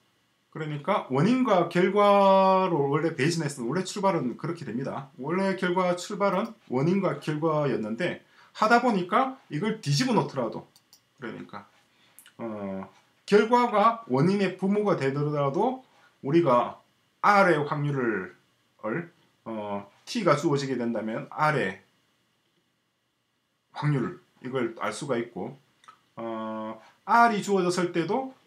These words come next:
T의 확률을 알 수가 있고, 지금 보면은 R이 주어졌-, 주어진 상황에서 T의 확률을 구할 수도 있고, T가 주어진 상황에서 R이 확률을 구할 수도 있죠.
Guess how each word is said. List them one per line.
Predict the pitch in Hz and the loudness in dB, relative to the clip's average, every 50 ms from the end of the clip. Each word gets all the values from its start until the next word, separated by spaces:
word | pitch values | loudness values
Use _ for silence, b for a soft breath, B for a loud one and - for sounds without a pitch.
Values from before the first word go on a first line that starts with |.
| _ _ _ - | _ _ _ -14
T의 | - - 226 190 165 - | -10 -6 -2 0 0 0
확률을 | - 147 139 139 123 104 | 0 -2 -2 -2 -2 -2
알 | 95 95 | -2 -4
수가 | - 123 101 | -6 -8 -10
있고, | 92 - - - - | -10 -10 -14 -18 -16
지금 | - - 151 143 | -14 -14 -12 -10
보면은 | 156 147 139 139 175 196 - - | -8 -8 -6 -6 -6 -8 -6 0
R이 | - 202 220 214 208 185 | 2 2 2 2 0 -4
주어졌-, | - 196 185 180 170 175 175 - - - _ - - 147 143 - _ _ _ | -4 -4 -2 -2 -2 -2 -4 -6 -8 -14 _ -18 -18 -18 -18 -18 _ _ _
주어진 | - 190 185 180 185 | -6 -4 -2 -2 -2
상황에서 | - 180 165 165 160 160 160 160 175 175 180 | -2 -2 -2 -2 -2 -4 -4 -4 -6 -8 -8
T의 | - - 208 180 175 | -8 -6 0 0 2
확률을 | 170 170 170 165 165 165 156 156 147 143 | 2 0 -2 -4 -4 -4 -4 -6 -8 -6
구할 | - 143 143 | -4 -4 -4
수도 | 143 - - 151 151 | -4 -6 -8 -8 -10
있고, | 151 147 - - - 175 175 B B B B B B B B B B _ _ _ | -10 -10 -6 -4 -4 -4 -4 B B B B B B B B B B _ _ _
T가 | - - 262 247 220 202 | -8 -4 0 0 0 0
주어진 | - 196 196 180 180 185 180 | 2 0 0 0 0 0 -2
상황에서 | 175 - 170 165 165 165 156 143 - 185 202 233 226 - - _ | -2 -2 -2 -2 -2 -2 -4 -4 -4 -4 -4 -4 -4 -8 -10 _
R이 | - 165 165 170 160 151 147 139 127 120 113 107 - | 0 0 2 2 0 0 -2 -4 -4 -4 -4 -6 -6
확률을 | - 156 147 143 135 127 120 117 - | -8 -8 -6 -4 -4 -4 -4 -6 -4
구할 | - 117 117 | -4 -4 -4
수도 | 113 - - 110 101 - - | -4 -6 -8 -10 -10 -10 -14
있죠. | 123 - _ - 202 | -18 -18 _ -14 -14